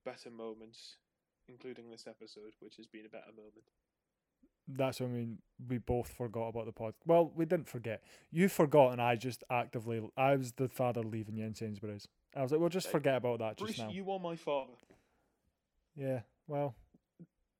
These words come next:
Speaker 1: Very Star Wars, that, wasn't it?
Speaker 2: It was.
Speaker 1: <laughs>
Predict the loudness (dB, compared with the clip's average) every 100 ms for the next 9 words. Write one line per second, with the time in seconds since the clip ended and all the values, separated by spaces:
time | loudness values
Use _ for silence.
0 | -20 -20 _ _ _ _ -20 -20 -4 -4
1 | -4 -4 -2 -2 -4 -8 -8 -8 -8 -10
2 | -14 -14 _ _ 0 4 4 6